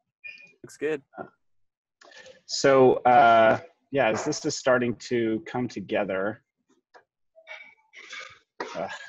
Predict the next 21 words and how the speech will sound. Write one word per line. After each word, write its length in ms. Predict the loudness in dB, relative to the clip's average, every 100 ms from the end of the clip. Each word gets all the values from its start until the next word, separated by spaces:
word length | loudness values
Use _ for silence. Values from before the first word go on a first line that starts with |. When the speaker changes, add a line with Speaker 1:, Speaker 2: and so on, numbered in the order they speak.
| -20 _ _ _
Speaker 2:
Sketch 480 | -12 -2 -2 -2 -6 -8 _ -6
doesn't 340 | -6 -6 -8
like 320 | -6 -8 -10 -18
working 380 | -10 -8 -6 -8
with 140 | -10 -10
Zoom. 440 | -10 -8 -8 -8
For 120 | -8 -8
some 180 | -8 -10
reason, 240 | -10 -8
it 60 | -6
always 520 | -6 -6 -8 -10 _ _ _ _ _ _
freezes. 720 | -2 -2 -2 -2 -2 -6 -10 -6 0
Um, 480 | 2 2 0 -4 _ _ _ _ _ -2 0 -2 -8 _ _ _ _ -20 -20 _ _ _ _ -14 -12 -12 -16 _ -16 -14 -16 -16
lame. 280 | -14 -14 -16 -20 _ _ _ _ _ _ _ _ _ _
Sorry, 240 | -12 -6 -2
I 40 |
got 120 | -2
the 80 | -4
pinwheel 440 | -8 -4 0 0 0
of 100 | -2
death 300 | -4 -6